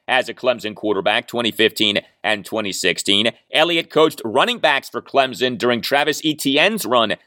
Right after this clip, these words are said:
as a Clemson running back, twenty seventeen through twenty twenty.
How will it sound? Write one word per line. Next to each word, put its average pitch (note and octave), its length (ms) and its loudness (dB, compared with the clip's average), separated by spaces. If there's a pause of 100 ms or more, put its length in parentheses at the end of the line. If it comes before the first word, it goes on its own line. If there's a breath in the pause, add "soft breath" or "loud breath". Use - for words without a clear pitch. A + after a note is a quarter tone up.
as B2+ 200 2
a A#2 60 -8
Clemson A2 440 -2
running G#2+ 240 2
back, G#2+ 260 2
twenty B2 260 -2
seventeen A2+ 600 0 (240 soft breath)
through B2+ 140 4
twenty A2+ 360 2
twenty. G2+ 440 2